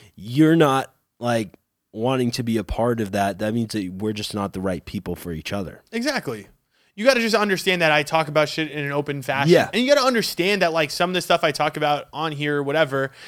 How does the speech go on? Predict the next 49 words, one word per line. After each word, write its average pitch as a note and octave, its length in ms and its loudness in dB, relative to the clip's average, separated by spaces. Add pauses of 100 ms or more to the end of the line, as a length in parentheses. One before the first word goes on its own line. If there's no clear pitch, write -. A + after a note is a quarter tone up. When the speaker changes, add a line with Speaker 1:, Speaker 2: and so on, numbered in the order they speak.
(140)
Speaker 2:
it's - 80 -10
exaggerated. F3 680 2
Or B3 240 6
you G#3 60 2
gotta G#3+ 120 4
understand G3 460 2
that, E3 120 2
like, D3+ 280 -2 (540)
Speaker 1:
It's B2 140 -4
Speaker 2:
Your C#4 200 6
life, B3 380 0
uh, F#3 40 -2 (120)
okay, D3+ 320 -6 (120)
the D#3 120 -8
thing A3 180 0
that, F3+ 140 -2
like, D#3 240 -4
we D3 240 -6
talk E3 180 -2
about, C#3+ 260 -4 (120)
too, F#3 260 2
it's C#3+ 140 0
like, C3+ 260 -2 (380)
a F3 60 2
lot A3+ 180 6
of A#3 60 2
people A3 160 6
listen G#3 260 2
to G3 60 2
the F3+ 80 2
stuff F#3 180 4
on F3+ 60 -2
the D#3+ 100 0
show F#3 220 4
and D#3 100 -2
think, D#3 240 -2
"Oh F#3 80 6
my E3+ 160 2
God, D3+ 280 4
disgusting," C3+ 800 -2
or, D3 180 -4
"Oh F3 100 0
my D3+ 160 0
God, D3 400 4
like, B2+ 300 -6 (300)
they're E3+ 280 2
like E3 320 2
this." D3 520 -2
Speaker 1:
Mm-hmm. C3+ 340 -2